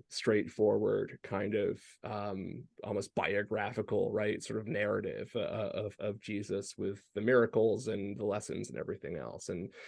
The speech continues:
and Matthew is more interested in sort of, like, reframing Jewish teaching and ethic, ethical teaching and all that sort of thing. And, and I just think that over time, you know, people just,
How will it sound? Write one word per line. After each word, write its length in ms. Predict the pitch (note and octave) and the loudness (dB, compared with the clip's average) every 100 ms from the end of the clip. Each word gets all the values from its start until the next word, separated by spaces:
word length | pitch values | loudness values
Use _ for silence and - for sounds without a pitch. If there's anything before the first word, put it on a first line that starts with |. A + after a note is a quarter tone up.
| - - | -8 8
and 160 | B2+ | 12
Matthew 460 | A#2+ A2+ A#2 A2 G#2 | 12 10 6 6 6
is 100 | A2 | 6
more 260 | G#2+ G#2 | 6 6
interested 640 | G2+ G#2 - G#2 - F#2 F#2+ | 4 2 2 2 0 0 0
in 140 | G2+ | -2
sort 260 | - A2 G#2 | 0 2 2
of, 140 | G2+ | 0
like, 320 | G2+ F#2+ - - - - | 0 0 -2 -16 -14 -4
reframing 840 | G#2 G#2+ G2+ F#2+ G2+ G#2+ G#2+ G2+ | 2 2 2 2 4 4 2 0
Jewish 400 | G#2+ G#2+ G#2 - | 0 2 2 0
teaching 500 | - A2+ - G#2 G#2 | -4 -4 0 0 2
and 100 | G#2 | 0
ethic, 340 | G2+ A2 F#2 - | -2 -2 -4 0
ethical 260 | A2+ A#2+ G#2+ | 0 2 0
teaching 300 | - G#2 G#2+ | 0 -2 -2
and 100 | G2+ | -2
all 140 | G2 | -2
that 220 | - - | -4 -6
sort 180 | - G#2 | -4 -4
of 80 | - | -2
thing. 240 | A2 A2 | -2 2
And, 120 | A#2+ B2 - - _ | 2 0 -10 -20 _
and 80 | F#3 | 10
I 120 | F#3+ | 10
just 260 | - G3 - | 10 6 8
think 220 | G3 F3+ | 6 8
that 100 | E3+ | 6
over 260 | F3+ E3 D#3+ | 8 6 2
time, 580 | - G#3+ A#3+ F#3 E3 - _ _ | -2 -2 0 0 -2 -6 _ _
you 160 | E3+ F3 | 2 6
know, 360 | D#3+ D#3 D#3 - _ | 8 8 6 2 _
people 600 | - D3+ F3 F3+ F3 E3 _ _ - | 4 4 6 6 6 4 _ _ -8
just, 540 | C#3+ D3+ - - - | -2 -2 -4 -10 -12